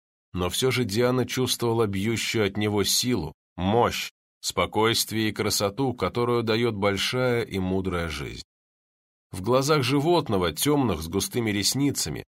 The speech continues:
заметны были мудрость и радость. И немного злого юмора. «Мама Бо, как я полагаю». Насмешливое фырканье и легкое потоптывание передней ногой были достаточным ответом для Дианы.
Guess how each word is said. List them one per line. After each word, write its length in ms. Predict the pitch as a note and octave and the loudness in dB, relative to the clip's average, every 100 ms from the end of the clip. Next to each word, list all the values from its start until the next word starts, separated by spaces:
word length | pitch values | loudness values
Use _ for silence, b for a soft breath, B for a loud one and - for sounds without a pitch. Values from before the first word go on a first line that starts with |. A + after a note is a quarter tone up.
| _ _ - | _ _ -6
заметны 500 | F2+ A2 D3+ D#3 C#3+ | 0 2 2 2 2
были 240 | C3+ C3 | 4 4
мудрость 640 | A2+ B2 D3+ C#3+ C#3 - B2 | 4 4 2 2 0 0 -2
и 60 | A2 | -2
радость. 600 | F2 C#2+ - - - - _ _ _ _ _ - | 0 -2 -6 -8 -10 -20 _ _ _ _ _ -2
И 100 | A#2+ | 2
немного 420 | D#3 E3+ F3 D#3+ | 4 4 2 2
злого 340 | B2+ C#3+ C3+ | 2 2 2
юмора. 460 | C3 A2 D#2+ D2 C#2 _ _ _ _ _ _ _ _ _ _ - | 2 2 -2 -4 -8 _ _ _ _ _ _ _ _ _ _ -8
«Мама 400 | F#2+ F#2+ F#2 F#2+ | -4 -2 -2 -4
Бо, 320 | G#2 D3 F#3 - _ - | -4 -4 -4 -6 _ -14
как 160 | D2+ | -10
я 100 | D#2 | -10
полагаю». 580 | - D2+ D#2 D#2+ D#2 D#2+ _ _ _ _ _ _ _ _ _ _ _ - | -8 -8 -6 -6 -8 -10 _ _ _ _ _ _ _ _ _ _ _ -2
Насмешливое 760 | G2 F#2+ A#2 A2+ A2 A2+ A2+ G#2+ | 0 2 2 0 0 2 2 2
фырканье 560 | D#3 D3+ G#2+ F#2+ G2 | 0 0 0 2 2
и 20 | |
легкое 360 | G#2+ A2 - A2+ | 2 0 2 0
потоптывание 720 | A#2+ A#2+ A#2+ F#2+ G#2 G2 G2 | 2 2 0 2 0 2 2
передней 380 | G2 G2+ G2 G2 | 0 0 2 2
ногой 340 | G2+ A2 D#3 | 2 2 0
были 260 | A#2+ C3 C3 | 0 0 0
достаточным 800 | B2+ A#2+ - A2 A#2 - A2 G2 | 0 0 0 0 0 -2 0 0
ответом 400 | F2 F2 F2+ E2+ | 0 -2 -2 -4
для 140 | F2 | -4
Дианы. 360 | D#2 D2+ - | -2 -4 -6